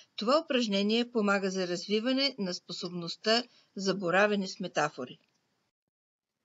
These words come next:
След приключване на упражненията за загряване,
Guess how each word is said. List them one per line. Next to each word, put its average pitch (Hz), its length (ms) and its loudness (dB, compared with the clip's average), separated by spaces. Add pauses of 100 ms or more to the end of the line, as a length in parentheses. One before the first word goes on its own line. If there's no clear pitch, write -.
(880)
След 277 320 8
приключване 254 600 2
на 202 140 6
упражненията 202 800 2
за 175 100 0
загряване, 175 720 0